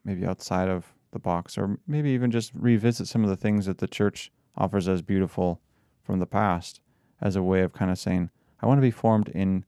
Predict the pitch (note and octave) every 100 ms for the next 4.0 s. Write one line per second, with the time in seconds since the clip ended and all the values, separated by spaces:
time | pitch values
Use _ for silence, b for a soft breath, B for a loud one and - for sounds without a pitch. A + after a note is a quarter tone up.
0 | _ _ _ _ - - G2 F#2+ G2+ A2
1 | A#2+ _ _ _ - F2 F#2+ G2+ - _
2 | _ - A#2 - - A2+ - G#2+ G2+ G2+
3 | A2 A2+ A2 F#2+ F#2 F#2+ A#2 C#3+ -